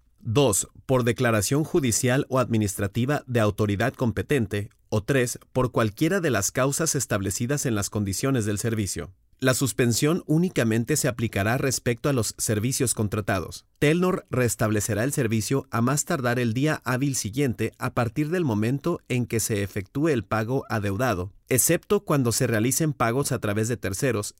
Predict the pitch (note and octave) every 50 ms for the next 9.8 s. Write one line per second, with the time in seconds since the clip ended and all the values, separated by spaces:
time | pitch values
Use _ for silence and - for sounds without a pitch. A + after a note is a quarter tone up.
0 | _ - A#2 A#2+ A#2+ - C3+ A#2+ A#2 A#2 - - D3+ D#3+ - - F3 D#3 - -
1 | A#2+ A2+ A2 - C#3 - - A2 A2 A#2+ - - - B2+ B2+ C3 D#3 F#3+ G#3 F3
2 | A#2+ A2+ A#2 B2+ C3+ - B2 A2+ A2 G2+ G2+ - G2+ G2 G#2 A#2 C#3+ - - A2
3 | - - B2+ C3+ A2 F#2+ F2 - - - - A#2+ - - B2 A2+ - - C#3 D3+
4 | D3+ F3+ F3 D3+ A2+ G#2 G#2 G#2+ A#2 A#2 - D3+ - - - B2 A#2 - A2 A2
5 | - - G#2 F2+ - - G#2+ G2+ - G#2+ G2 - - B2+ C3+ D#3 E3+ E3+ - -
6 | B2 G#2+ G#2 - - C3+ B2 A#2+ B2 B2+ A#2 G2+ G2+ G2+ G2+ A#2 C3 A#2 G2 G2+
7 | G2 - _ _ _ _ - - - - C#3+ D#3+ E3+ - F3 D3 A#2 - A#2 A#2
8 | A#2+ B2+ C3 B2+ - B2 A#2+ - - A2+ A2+ G#2+ A2+ B2+ C#3 - - - C3 C3
9 | B2 C#3+ C3+ A#2+ G#2 - A2 G2 A2+ B2+ B2 G2+ G2+ F#2+ -